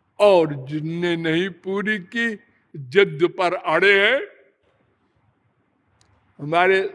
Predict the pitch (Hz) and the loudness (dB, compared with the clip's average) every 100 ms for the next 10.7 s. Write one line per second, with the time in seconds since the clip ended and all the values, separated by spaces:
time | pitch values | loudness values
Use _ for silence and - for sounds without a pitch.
0 | - - 165 165 170 160 180 175 196 220 | -12 -6 -6 -6 0 2 2 -2 -4 -2
1 | 247 - _ _ _ _ _ _ 156 160 | -4 -10 _ _ _ _ _ _ 0 2
2 | 170 165 - 175 - 175 214 302 - _ | 0 -2 -8 -10 -10 -4 -2 -2 -6 _
3 | _ _ _ _ _ _ _ _ _ 185 | _ _ _ _ _ _ _ _ _ -6
4 | - 185 180 175 170 175 175 185 185 196 | 2 2 2 0 2 4 4 2 -2 0
5 | 180 160 175 170 165 175 175 170 170 165 | 0 2 2 2 2 6 8 8 6 4
6 | 160 - - - _ 165 139 _ 180 147 | 2 -2 -16 -20 _ -14 -14 _ -6 2
7 | 170 165 175 180 185 175 175 170 160 - | 4 2 2 2 2 -2 -2 -2 -4 -20
8 | _ _ 143 170 180 175 156 180 170 160 | _ _ 2 6 6 6 4 0 2 2
9 | 165 - 185 165 170 139 175 190 165 190 | 2 -4 -8 -2 -2 0 -2 0 -2 2
10 | 170 160 170 165 196 180 190 | 0 4 2 2 -2 2 4